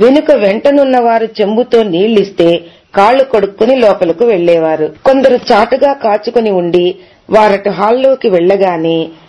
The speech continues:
ఈ నీళ్లు తల మీద ప్రోక్షించుకునేవారు. గాలించుటకు ఆరంభిస్తే నలుసులన్నీ బయటపడవలసిందే గదా. భగవాన్ ఇది గమనిస్తూనే ఉన్నారు కాబోలు. ఒక దినం మధ్యాహ్నం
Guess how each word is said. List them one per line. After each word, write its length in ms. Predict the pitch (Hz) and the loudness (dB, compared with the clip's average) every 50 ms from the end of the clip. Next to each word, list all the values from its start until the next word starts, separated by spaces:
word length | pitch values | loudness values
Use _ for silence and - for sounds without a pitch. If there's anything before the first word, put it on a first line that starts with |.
| _ _ - | _ _ -2
ఈ 160 | 233 247 240 | 0 2 2
నీళ్లు 360 | 220 202 202 233 262 269 269 | 2 2 2 2 2 0 -4
తల 300 | 269 - - 185 180 220 | -4 -2 -2 -2 0 0
మీద 240 | 240 247 226 196 180 | -2 -2 -2 -2 -2
ప్రోక్షించుకునేవారు. 1300 | 175 254 - - 226 214 202 202 - 202 190 185 196 190 185 170 160 160 160 156 160 156 156 147 147 147 151 - _ _ _ _ _ _ - 160 | -4 -6 -4 -2 -2 -2 -2 -2 -4 -4 -4 -4 -2 -2 0 0 0 0 0 0 -2 -2 -2 -4 -4 -6 -8 -14 _ _ _ _ _ _ -6 -2
గాలించుటకు 760 | 160 190 196 226 254 262 262 254 247 - 196 220 202 - 196 | 0 2 2 2 0 0 -2 -4 -6 -6 -6 -4 -2 0 0
ఆరంభిస్తే 1040 | 185 170 - - 156 160 180 214 233 240 214 190 175 - - - 170 165 165 160 160 - - _ _ _ - | -2 -2 -4 -4 -4 -2 -2 -2 -2 -2 -4 -4 -6 -4 -2 0 0 0 0 0 -2 -6 -14 _ _ _ -4
నలుసులన్నీ 800 | 208 202 220 240 240 240 233 226 220 214 214 208 214 208 208 233 | 0 0 2 2 0 0 -2 -2 0 0 0 0 0 2 2 0
బయటపడవలసిందే 1000 | 254 202 208 196 202 202 226 196 214 214 214 214 214 202 202 175 196 196 196 196 | 0 -2 -4 -4 -4 -4 -4 -4 -2 -2 -2 -2 -2 -4 -4 -4 -2 0 0 0
గదా. 460 | 190 196 185 170 185 180 175 180 180 - - _ _ _ _ _ - | 0 0 0 0 0 0 0 -2 -6 -8 -12 _ _ _ _ _ -4
భగవాన్ 480 | - 165 175 170 175 175 185 202 202 175 | -2 0 2 2 2 2 0 0 0 -2
ఇది 320 | 165 151 175 190 185 175 | 0 0 0 2 2 0
గమనిస్తూనే 680 | 165 151 160 165 170 165 165 - 165 160 156 160 185 | 0 0 0 -2 -4 -4 -4 -2 -2 0 0 0 0
ఉన్నారు 380 | 214 220 185 170 170 180 175 170 | 0 0 0 0 -2 -2 -2 -2
కాబోలు. 560 | 165 - 151 151 147 156 160 151 156 156 147 - - _ _ - | -2 -2 -2 -2 -2 -2 -2 -2 0 -2 -2 -4 -8 _ _ -4
ఒక 160 | - 226 233 | -2 0 0
దినం 500 | 202 165 175 180 240 247 214 180 190 - - - - - _ _ _ _ - | 0 0 0 0 0 0 -2 -4 -4 -8 -12 -18 -20 -20 _ _ _ _ -6
మధ్యాహ్నం 800 | 170 180 170 165 190 254 247 240 233 196 208 185 160 160 185 170 | -4 -4 -4 -2 0 0 0 0 0 -2 -2 -2 -2 -2 -4 -6